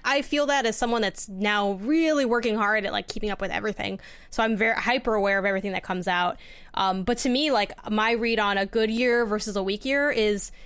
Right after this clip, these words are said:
as much as it sounds like, "Oh, like, I want everyone to think the same or something," which I, I don't, but we usually happen to, 'cause we all are, like, I think, critics who have somewhat similar lenses on some elements of things.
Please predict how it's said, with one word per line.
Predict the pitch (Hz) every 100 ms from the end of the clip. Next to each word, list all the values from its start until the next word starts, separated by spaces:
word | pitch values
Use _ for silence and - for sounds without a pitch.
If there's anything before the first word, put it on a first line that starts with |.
| - -
as | 233
much | 240 226
as |
it | 220
sounds | - 202 208 208
like, | 185 185 - 285
"Oh, | 311 262
like, | 214 190 - - - _ _ _ - 226
I | 214
want | 220 254 254
everyone | 262 262
to | 226
think | 277
the | 226
same | 247 262 240
or |
something," | 226 185 185
which | 208 254
I, | 190 208
I |
don't, | 196 359 302 214
but | - 240
we | 277
usually | 269 370 480 427 359
happen | 415 427
to, | 415 427 427
'cause | 320 214
we | 240
all | 262 269 240
are, | 233
like, | 208 202 - - - - -
I | 208
think, | 233 -
critics | - 240 226 254 -
who | 220
have | 214 196
somewhat | - 214 208 214 208 -
similar | 208 208 202
lenses | 185 196 208 214
on | 196 175
some | - 208 214
elements | 220 247 285
of | 285
things. | 359 381 427 -